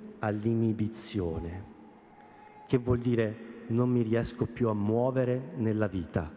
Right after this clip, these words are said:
non so come fare, non so che devo fare. Perché? Perché questa mancanza di riferimenti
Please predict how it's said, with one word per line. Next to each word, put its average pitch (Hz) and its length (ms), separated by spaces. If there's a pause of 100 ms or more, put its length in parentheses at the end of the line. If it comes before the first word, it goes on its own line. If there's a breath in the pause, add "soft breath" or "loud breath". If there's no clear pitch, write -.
(600 loud breath)
non 120 260
so - 340
come 107 260
fare, 85 600 (520 loud breath)
non 127 180
so 190 320
che 127 180
devo 120 260
fare. 98 640 (680 loud breath)
Perché? 120 580 (380)
Perché 107 280
questa - 280
mancanza 143 640
di 127 140
riferimenti 110 1000